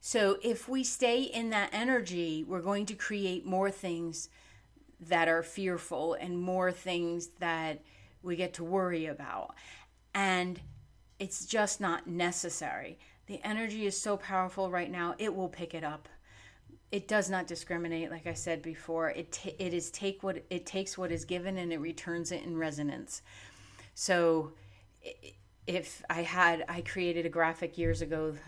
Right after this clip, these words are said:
that <laughs> one of my dear friends shares quite often, and I wrote,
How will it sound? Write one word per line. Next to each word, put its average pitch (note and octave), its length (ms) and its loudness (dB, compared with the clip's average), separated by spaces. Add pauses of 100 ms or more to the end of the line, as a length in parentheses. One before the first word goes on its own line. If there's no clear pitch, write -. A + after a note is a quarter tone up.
(120)
that D#3+ 360 -2
<laughs> E3+ 80 -4
one A#3+ 240 4
of F3+ 60 0
my F3 100 0
dear E3 220 2
friends D#3+ 420 0
shares D#3+ 400 2
quite D#3+ 220 2
often, D#3 460 2 (100)
and D#3+ 340 -2
I D3+ 200 0
wrote, D3+ 280 2